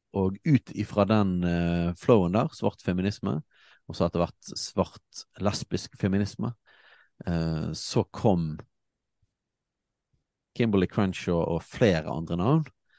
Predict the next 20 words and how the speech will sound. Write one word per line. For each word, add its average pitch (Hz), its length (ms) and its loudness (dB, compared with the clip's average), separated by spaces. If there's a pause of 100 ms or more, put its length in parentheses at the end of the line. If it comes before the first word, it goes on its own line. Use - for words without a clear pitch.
(240)
eh, 78 520 -4
og 82 280 -6 (260)
interseksjonalitetsteorien 98 1900 -2
og, 82 220 -4 (640)
eh, 76 280 -6
Black 85 360 -2
Lives 85 320 0
Matters 117 520 2
har 85 140 -4
en 82 120 -6
direkte, 92 680 -6 (460)
eh, 78 140 -4
kobling 95 480 0 (400)
i - 60 -8
forhold 85 220 -4
til - 80 -2
Angela 87 320 -2
Davis 95 600 -2 (100)
og, 82 320 -4
eh, 80 340 -2